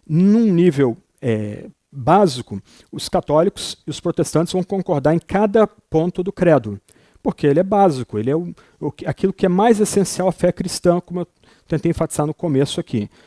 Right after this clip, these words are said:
Eles vão se distinguir nas questões que são mais particulares a cada grupo.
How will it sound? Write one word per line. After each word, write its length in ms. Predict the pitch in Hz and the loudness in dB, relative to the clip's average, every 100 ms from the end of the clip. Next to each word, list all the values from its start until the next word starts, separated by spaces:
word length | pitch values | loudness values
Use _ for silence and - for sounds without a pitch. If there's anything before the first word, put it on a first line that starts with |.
| _ - | _ 0
Eles 220 | 156 143 | 0 2
vão 260 | 175 175 175 _ _ | -2 -4 -8 _ _
se 180 | - 175 | -6 -6
distinguir 1000 | 139 294 - - 185 123 165 214 - - _ _ _ _ | -2 -4 -2 -2 -2 0 0 0 -2 -8 _ _ _ _
nas 320 | 123 151 170 | -2 0 0
questões 680 | - 190 - - 156 180 - | -2 -2 -2 -4 -2 -2 -4
que 100 | 196 | -6
são 200 | - 196 | -4 -2
mais 420 | 180 175 233 - | 0 2 2 0
particulares 640 | - 185 - - 175 151 | -4 -8 -8 -2 -2 0
a 60 | 165 | -4
cada 240 | - 170 | -4 -6
grupo. 320 | 170 147 - | -4 -6 -10